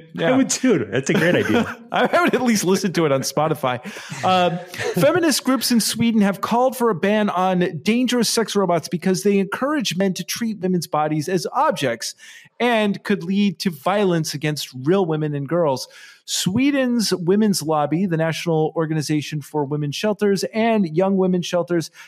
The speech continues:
Speaker 2: have made a joint appeal in Swedish newspapers Expressen for the robots to be banned as they, uh, dehumanize women. The groups believe that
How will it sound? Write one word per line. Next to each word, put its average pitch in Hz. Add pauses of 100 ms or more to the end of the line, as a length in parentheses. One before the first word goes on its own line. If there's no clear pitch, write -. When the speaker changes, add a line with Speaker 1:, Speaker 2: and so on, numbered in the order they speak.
Speaker 2:
have 185
made 233
a 226
joint 208
appeal 156 (320)
in 180
Swedish 220
newspapers 143 (100)
Expressen 151
for 175
the 170
robots 226
to 180
be 175
banned 151 (380)
as 160
they, 190
uh, 175 (120)
dehumanize 196 (100)
women. 139 (400)
The 156
groups 170
believe 165
that 147